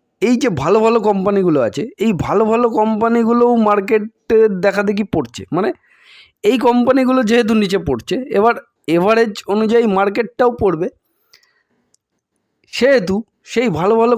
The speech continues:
কোম্পানির স্টকগুলোও কিন্তু নিচে পড়ছে। আচ্ছা, যেহেতু আমাদের, আহ, বাইশে সেপ্টেম্বর চলে গেছে, জিএসটি কিন্তু লাগু হয়ে গেছে। এরপরে এখন আপাতত, আহ, আমরা কোয়ার্টার টু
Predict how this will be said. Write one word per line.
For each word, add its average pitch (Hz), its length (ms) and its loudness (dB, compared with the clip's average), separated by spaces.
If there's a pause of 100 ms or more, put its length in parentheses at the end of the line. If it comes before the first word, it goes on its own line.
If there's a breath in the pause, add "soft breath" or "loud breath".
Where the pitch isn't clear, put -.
(100)
কোম্পানির 226 480 0
স্টকগুলোও 220 560 -2
কিন্তু 208 240 -2 (360)
নিচে 160 200 -2 (100)
পড়ছে। - 280 -12 (1400 soft breath)
আচ্ছা, 104 180 -10 (300)
যেহেতু 214 320 0 (160)
আমাদের, 196 280 0
আহ, 151 360 0 (140)
বাইশে 190 400 0 (140)
সেপ্টেম্বর 196 460 -4 (140)
চলে 175 220 2
গেছে, 170 200 -4 (1000 soft breath)
জিএসটি 202 540 0
কিন্তু 202 200 -2 (120)
লাগু 160 300 0
হয়ে 180 200 0
গেছে। 175 180 -6 (760 soft breath)
এরপরে 160 540 0 (560)
এখন 247 200 0 (140)
আপাতত, 220 420 -2
আহ, 170 680 2 (160)
আমরা 196 200 0 (220)
কোয়ার্টার 185 380 0 (140)
টু 190 80 -4